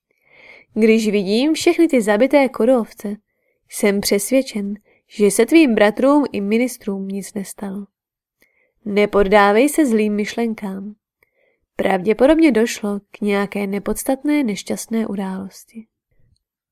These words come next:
Arjuna, stále plný obav, se snažil Krišnova slova přijmout. Cestou přes pole neříkal nic. Potom myslel na Drónu. Učitel se rozhodl zajmout Judištyru.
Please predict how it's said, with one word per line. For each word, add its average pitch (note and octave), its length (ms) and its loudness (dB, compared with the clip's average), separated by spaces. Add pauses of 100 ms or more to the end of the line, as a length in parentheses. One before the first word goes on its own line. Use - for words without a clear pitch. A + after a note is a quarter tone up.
(760)
Arjuna, G3 540 0
stále G#3 480 -2
plný D4+ 340 2
obav, G#3 320 -6 (220)
se - 200 -8
snažil G3 540 -4
Krišnova C4+ 480 -6
slova G3+ 340 -10
přijmout. G3 520 -12 (1160)
Cestou C#4+ 440 -2
přes - 320 -10
pole A3 320 -8
neříkal G3+ 540 -8
nic. F#3+ 240 -14 (1200)
Potom G3+ 360 -4
myslel A3+ 360 -4
na A3 120 -2
Drónu. F#3+ 480 -12 (1200)
Učitel A#3 500 -2
se D4 220 2
rozhodl A3+ 380 0
zajmout B3+ 440 -2
Judištyru. A#3 540 -8